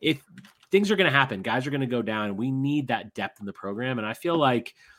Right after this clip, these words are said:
boy, we're, it's not just one position, it's multiple positions. We're seeing guys really shine on the second team. That's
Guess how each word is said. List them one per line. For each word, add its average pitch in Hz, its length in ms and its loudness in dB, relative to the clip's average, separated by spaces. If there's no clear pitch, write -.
boy, 117 160 2
we're, 147 140 4
it's 139 320 -8
not 175 260 4
just 156 440 2
one 131 200 2
position, 117 460 -4
it's 131 160 -8
multiple 147 640 -4
positions. 120 500 -6
We're 113 180 -2
seeing 120 340 -4
guys 104 460 -2
really 135 300 -4
shine 117 540 -4
on 117 80 -4
the 104 60 -6
second 110 320 -12
team. 131 360 -6
That's 135 300 4